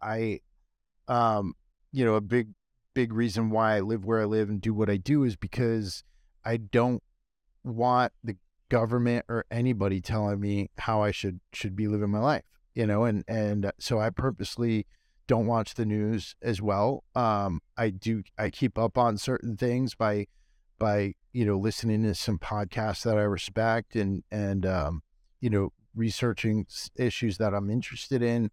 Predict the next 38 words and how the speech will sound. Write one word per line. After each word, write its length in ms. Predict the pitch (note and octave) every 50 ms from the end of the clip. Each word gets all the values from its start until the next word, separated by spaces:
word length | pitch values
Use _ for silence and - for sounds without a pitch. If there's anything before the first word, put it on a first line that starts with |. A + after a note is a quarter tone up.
| _ _ _ _ _ _ _ _ _ _
But, 300 | - A#2+ A2+ A2 G2 -
um, 360 | B2 A#2+ G#2+ G#2 G#2 G2+ - -
the, 260 | - G#2+ A2 G#2 G2 - _ -
the, 160 | A#2 A2 G2+ - - _ _ _ _ _ -
the 340 | - A#2+ A#2 G#2+ G2 F2+ - - _
corporate 340 | - - D3+ C#3 - D3 B2
news 340 | A2 A2+ A2+ A#2 A#2+ G#2 F#2
media 480 | B2 C3 C3 C3+ C#3 C#3 C#3 C#3 C3 - - -
just 300 | A2 F#2+ G2+ F#2+ - -
has 400 | - B2 A#2+ A2+ G#2+ G2 - - - _
one 280 | - A#2+ A#2+ A#2 A#2 A2+
goal 260 | G#2+ G#2 A2+ A#2 A2
in 80 | G#2 G#2
mind, 240 | G2+ G2 G2 G2+ G2+
and 100 | G2 G2
that's 160 | F#2+ F2+ -
to 80 | - -
put 220 | - B2+ - -
fear 420 | - - - - B2 A2 A2+ A#2 A2+
in 80 | G#2+
your 100 | G#2 G2+
mind, 500 | G2+ G2 F#2+ G2+ G2+ G2 G2+ G#2 G2 - - _ _ _ _ _ _ _ _ -
um, 340 | G#2 G#2 G2+ F#2+ F#2 D2+ -
so 160 | - - A#2+
that 120 | A2 G#2+ -
you 80 | A#2
can 80 | G#2+ A2+
be 100 | B2 A#2
controlled. 600 | G#2+ B2+ - - - C3+ C3+ D#3+ C3+ F#2 D#2 -
And, 200 | G2 F#2+ F#2 E2+ - _ -
and, 400 | G#2+ G#2 G#2 G#2 G2+ G2 D#2+ - - _ _ _ _ _ _ _
you 100 | A#2+ A2+
know, 140 | G#2+ G#2 G2
I 120 | G#2 A2 G2+
think 280 | - - A#2 G#2 -
that 240 | - G#2+ A2 G#2+ - - _
far 240 | _ - A#2+ A2+ A#2
mu-, 160 | A#2 A2+ A#2+